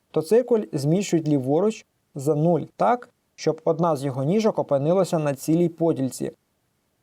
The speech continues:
Тоді буде видно не лише сантиметри, а й кількість міліметрів у відрізку. Звичайний спосіб визначення відстані між об'єктами на плані і карті — виміряти їх по прямій лінії лінійкою. Якщо ж потрібно виміряти не пряму відстань,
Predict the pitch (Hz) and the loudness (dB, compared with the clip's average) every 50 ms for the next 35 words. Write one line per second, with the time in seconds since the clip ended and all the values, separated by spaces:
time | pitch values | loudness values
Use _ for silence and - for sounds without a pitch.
0 | _ _ _ _ _ _ _ 165 160 180 247 226 240 240 208 214 180 185 170 165 | _ _ _ _ _ _ _ -4 0 0 2 2 2 2 2 2 2 2 2 2
1 | 151 139 135 139 143 143 156 147 - 233 240 240 226 196 - 185 170 160 156 143 | 0 0 0 0 0 2 2 2 2 0 0 0 0 -2 0 0 0 2 2 0
2 | 135 - 139 139 - - 151 143 147 - 202 202 175 175 - - 147 139 139 135 | 0 0 -2 -2 0 0 -2 -2 0 -2 -2 -2 -2 -2 -4 -4 -4 -4 -4 -2
3 | 139 139 156 180 175 - 160 151 - 156 143 151 156 - 135 135 131 - - - | -2 0 0 0 0 -2 -4 -4 -2 -2 -2 -2 0 0 0 -2 -2 -4 -8 -12
4 | - - - _ _ _ _ _ _ _ _ _ _ _ _ _ _ _ _ _ | -14 -14 -14 _ _ _ _ _ _ _ _ _ _ _ _ _ _ _ _ _
5 | _ _ _ _ - 147 135 175 202 185 - 196 165 156 147 - - - 175 165 | _ _ _ _ -8 -4 0 0 0 2 2 2 2 2 0 -4 -4 -2 0 0
6 | 160 160 147 135 139 143 175 170 151 143 - - 143 143 135 147 165 147 - 139 | 0 0 -4 -4 -2 0 0 2 0 0 -2 -2 -2 -2 0 0 -2 -2 -2 -4
7 | 135 131 131 135 143 143 127 139 131 127 160 208 220 214 - 190 165 165 151 143 | -4 -4 -4 -2 -2 -2 -2 -2 -2 0 0 0 0 0 0 0 0 0 0 -2
8 | - - 156 143 139 139 135 127 - - 143 135 - - - - - _ _ _ | -2 -2 -2 -2 -2 -4 -6 -6 -4 -4 -4 -4 -6 -8 -12 -12 -12 _ _ _
9 | _ - 120 151 180 202 226 233 233 226 226 214 196 160 151 180 180 - - - | _ -6 -2 0 0 2 4 4 2 2 2 2 2 2 2 0 -2 -2 -4 -6
10 | - - 147 135 151 180 180 143 143 170 185 196 185 165 147 - 135 151 170 185 | -4 -2 -2 0 0 0 0 2 0 0 0 2 2 2 2 2 2 2 2 2
11 | 190 170 135 123 - 135 131 123 - - - _ _ _ _ _ _ _ _ _ | 2 2 0 0 -4 -6 -6 -6 -6 -10 -14 _ _ _ _ _ _ _ _ _
12 | _ _ _ _ _ _ _ _ _ _ 151 147 - - 220 208 - - 220 - | _ _ _ _ _ _ _ _ _ _ -4 -2 0 0 0 0 0 -2 -2 0
13 | - 196 190 185 185 165 156 185 175 165 151 147 147 - - 139 135 143 143 - | 0 2 2 4 4 4 4 2 2 2 2 2 2 0 0 0 2 0 0 0
14 | - 156 160 190 226 240 202 196 170 156 - - 139 127 - | 0 0 2 2 2 2 4 4 2 2 0 -2 -4 -4 -6